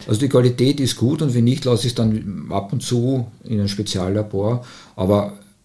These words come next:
für das, dass ich es im Album drinnen habe, ist es ausreichend. Und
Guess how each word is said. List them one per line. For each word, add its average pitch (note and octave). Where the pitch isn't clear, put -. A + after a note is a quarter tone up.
für -
das, G2+
dass G2+
ich G#2+
es -
im G#2+
Album F#2+
drinnen G2
habe, G2
ist G2+
es -
ausreichend. F#2+
Und G2+